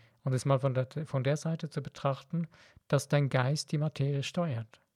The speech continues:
Wenn das so wäre, was würde das heißen? Überleg dir das mal. Und da es nun wirklich so ist, gibt es eine Möglichkeit, das zu tun und zu lernen. Du kannst deinen Weg finden, du kannst deinen Weg suchen,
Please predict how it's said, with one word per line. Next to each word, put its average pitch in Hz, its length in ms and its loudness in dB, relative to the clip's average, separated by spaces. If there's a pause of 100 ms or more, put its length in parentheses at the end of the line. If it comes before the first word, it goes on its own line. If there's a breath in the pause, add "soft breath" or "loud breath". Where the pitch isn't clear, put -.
(420 soft breath)
Wenn 160 320 6
das 139 220 4
so 120 200 2
wäre, 131 540 0 (280)
was - 220 -6
würde 135 220 4
das 135 200 0
heißen? 135 640 -6
Überleg 131 400 0
dir 127 100 -2
das 113 220 -4
mal. 110 180 -4 (1200 loud breath)
Und 135 500 6 (280)
da 202 200 2
es - 140 0
nun 117 180 2
wirklich - 300 0
so 123 160 0
ist, - 480 -4 (600 soft breath)
gibt - 180 -4
es 135 120 0
eine 120 140 4
Möglichkeit, 147 760 0
das - 180 0
zu 156 100 0
tun 156 380 -2
und 135 180 -4
zu 139 100 0
lernen. 139 500 0 (600 soft breath)
Du - 80 -2
kannst 151 340 2
deinen 156 320 2
Weg 151 220 0
finden, 120 500 0
du 120 100 -6
kannst - 280 -2
deinen 131 200 4
Weg 131 200 2
suchen, 170 460 2